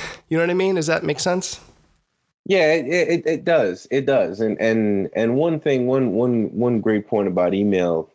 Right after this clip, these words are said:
Speaker 2: that I, that I think you mentioned, especially in this day and age, there's, we have so much communication through email, and, and more negotiation takes place through email than we probably wish would or, or actually should in the long run. But,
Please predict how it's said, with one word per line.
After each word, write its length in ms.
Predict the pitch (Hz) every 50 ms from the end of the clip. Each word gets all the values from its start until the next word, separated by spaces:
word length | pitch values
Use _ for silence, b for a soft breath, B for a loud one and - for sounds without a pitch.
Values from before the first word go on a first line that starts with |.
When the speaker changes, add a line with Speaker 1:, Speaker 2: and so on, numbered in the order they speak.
| _ -
Speaker 2:
that 160 | 87 90 90
I, 240 | 87 87 87 90 87 -
that 180 | - 85 87 82
I 40 | 90
think 260 | - - 92 87 -
you 80 | - 85
mentioned, 300 | 87 90 85 - 92 90
especially 340 | - - - 85 - -
in 60 | 104 104
this 120 | 101 -
day 200 | - 98 92 92
and 100 | 90 90
age, 260 | 90 90 87 78 -
there's, 300 | - 87 90 - - - -
we 180 | - 90 92 92
have 160 | 87 87 -
so 240 | - - - 131 117
much 180 | 107 98 - -
communication 600 | - 98 90 85 - - 87 87 87 - - 78
through 180 | - 85 85 87
email, 380 | 87 87 87 87 85 87 85
and, 160 | 85 87 90 - B B B B B B B B B B -
and 180 | - - 101 107
more 140 | 117 127
negotiation 680 | 127 120 113 120 117 117 113 - 110 113 107 - 107 101
takes 240 | - 117 104 101 -
place 280 | - - 104 104 101
through 120 | - 101 101
email 220 | 104 107 107 104
than 240 | 101 101 90 90 -
we 120 | - 90 92
probably 360 | 90 - 113 104 98 98 90
wish 320 | 90 98 110 117 113 -
would 420 | - 95 95 101 101 107 113 117 113
or, 200 | 92 90 90 87
or 300 | - - 87 87 85 85
actually 500 | 90 95 101 - - 127 127 127 90 92
should 360 | 90 - - - - 113 98
in 100 | 92 87
the 100 | 87 87
long 240 | 95 101 101 98 90
run. 180 | 87 85 80 82
But, 240 | 82 95 92 -